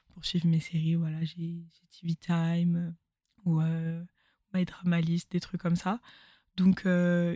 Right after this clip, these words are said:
y-, je compte garder, euh, les applications parce que je trouve que c'est utile et que ça a une fonction de toute manière. Donc, c'est utile et c'est limite devenu un automatisme.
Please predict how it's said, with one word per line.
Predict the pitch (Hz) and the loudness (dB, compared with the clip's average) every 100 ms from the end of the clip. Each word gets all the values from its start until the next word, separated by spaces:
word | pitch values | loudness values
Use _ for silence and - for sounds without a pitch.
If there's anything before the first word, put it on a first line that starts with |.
| - | -2
y-, | 180 185 - | 0 0 -2
je | - | -4
compte | - 262 | 4 4
garder, | 226 202 185 208 220 196 | 6 6 6 6 6 6
euh, | 165 156 | 4 2
les | 160 160 | 2 2
applications | 160 - - 170 - 202 | -2 -4 -6 -6 -2 -2
parce | 202 170 | 0 -4
que | - | -6
je | 170 | -8
trouve | - 196 | -8 -8
que | 170 | -6
c'est | - 175 160 160 160 - | -6 -2 0 2 0 -2
utile | 180 160 - 196 226 175 - - _ | -4 -4 -2 2 4 2 -2 -20 _
et | 175 | -6
que | - | -2
ça | 170 | 2
a | |
une | 165 | 2
fonction | - 170 - - 196 | 2 0 2 2 4
de | 165 | 4
toute | - - | 0 0
manière. | 170 175 202 | 2 4 4
Donc, | 170 165 | 4 2
c'est | - - | -4 -6
utile | 170 - 202 | -4 0 0
et | |
c'est | 170 170 | 2 0
limite | 160 175 180 | 2 4 4
devenu | 175 170 175 | 2 2 2
un | 165 | 2
automatisme. | 165 - 170 160 - 233 214 | 0 -2 -2 -2 -2 0 2